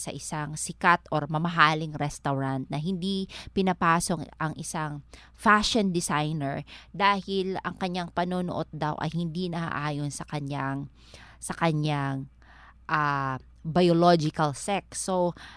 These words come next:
nakita ng gwardiya na siya ay lalaki, mukha siyang lalaki, at ang kanyang panunuot ay mukhang babae. So, hindi siya pinapasok.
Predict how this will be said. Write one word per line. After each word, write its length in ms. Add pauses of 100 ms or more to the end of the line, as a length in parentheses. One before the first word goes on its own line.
(120)
nakita 400
ng 160
gwardiya 720
na 80
siya 240
ay 320
lalaki, 800
mukha 320
siyang 320
lalaki, 640
at 160
ang 80
kanyang 320
panunuot 560 (160)
ay 320 (240)
mukhang 400
babae. 560
So, 80
hindi 320
siya 160
pinapasok. 720